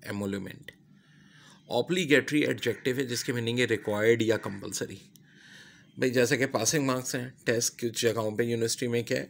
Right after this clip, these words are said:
ऑब्लिगेटरी। आपने जो बिजनेस किया उसका एमोलेंड मिला, ठीक है। कॉन्टम्पलेटिव,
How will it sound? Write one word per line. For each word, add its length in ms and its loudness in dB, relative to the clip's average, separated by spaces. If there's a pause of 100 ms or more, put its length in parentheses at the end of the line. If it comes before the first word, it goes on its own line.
(120)
ऑब्लिगेटरी। 720 -4 (1400)
आपने 280 -2
जो 120 2
बिजनेस 380 2
किया 160 0
उसका 260 -4
एमोलेंड 600 0
मिला, 300 0 (320)
ठीक 200 -12
है। 100 -8 (960)
कॉन्टम्पलेटिव, 760 4